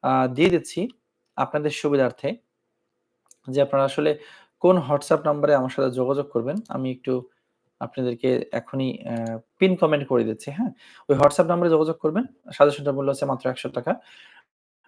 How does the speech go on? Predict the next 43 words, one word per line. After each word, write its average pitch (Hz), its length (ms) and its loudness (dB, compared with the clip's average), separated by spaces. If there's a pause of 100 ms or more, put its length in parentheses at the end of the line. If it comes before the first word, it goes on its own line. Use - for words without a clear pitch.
আপনারা 143 520 4
ওই 156 180 4
WhatsApp 151 300 0
নাম্বারে, 165 440 0 (320)
আ, 127 100 -6
টাকাটি 139 300 -2
পাঠিয়ে 139 280 -2
ওই 175 100 2
WhatsApp 135 260 -4
নাম্বারে 127 200 -4
আমার 123 120 -2
সাথে, 127 300 -4 (460)
আ, 120 60 -6
WhatsApp-এ 131 300 -2
যোগাযোগ 131 280 -2
করলে 165 240 -2
ইনশাল্লাহ 127 540 -2 (120)
আমি 117 340 -6
সাজেশন, 120 400 -4 (140)
আ, - 160 -20
যেটা 117 240 -4
আছে 113 200 -4
আমার 120 140 -2
কাছে, 160 240 -2 (120)
উত্তর 175 220 -2
সহ 127 340 -2 (480)
আপনাদেরকে 120 420 -4 (100)
দেওয়ার 123 220 4
ব্যবস্থা 107 280 -4
করব। - 160 -10 (720)
তবে 185 260 10 (100)
অনেকে 151 380 8
একটা 190 200 6
অ-, 156 360 6
মানে 143 360 0 (180)
ঝামেলা, 151 380 -4
মানে 143 240 -2
স-, 131 60 -10
ঝামেলা 143 400 4
না, 135 120 0
ওটা 151 260 -4
হচ্ছে 151 200 -4
অনেকেই 156 360 -2